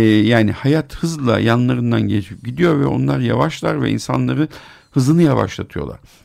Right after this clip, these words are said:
Şimdi huzur evine girmek de hele bizimki gibi doğu toplumlarında yani an-, ço-, çocukların kendi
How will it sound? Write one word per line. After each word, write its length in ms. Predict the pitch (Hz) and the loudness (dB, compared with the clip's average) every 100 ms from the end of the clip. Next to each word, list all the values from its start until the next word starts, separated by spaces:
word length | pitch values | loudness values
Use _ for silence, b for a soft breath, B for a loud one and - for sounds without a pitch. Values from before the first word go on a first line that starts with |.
| - | -8
Şimdi 180 | 131 | -6
huzur 260 | 123 135 175 | -4 -6 -6
evine 320 | 202 180 170 | -6 -4 -6
girmek 460 | 160 160 180 190 - | -2 -2 -2 -6 -4
de 160 | 135 B B B B | -4 B B B B
hele 240 | 135 139 | 2 2
bizimki 420 | 127 135 175 180 139 | 2 -2 -4 -6 -8
gibi 280 | 113 113 - 107 | -4 -4 -4 -2
doğu 180 | 135 | -2
toplumlarında 760 | 139 143 - 107 101 98 101 165 B B - | -2 -4 -2 -2 -2 -2 -4 -6 B B -6
yani 240 | 107 120 | -4 -2
an-, 200 | - 120 - | -2 -2 -4
ço-, 200 | - 110 | -4 -4
çocukların 540 | - 110 110 - 135 139 | -2 -4 -2 -2 -2 -2
kendi 500 | 113 110 123 147 | -4 -4 0 -2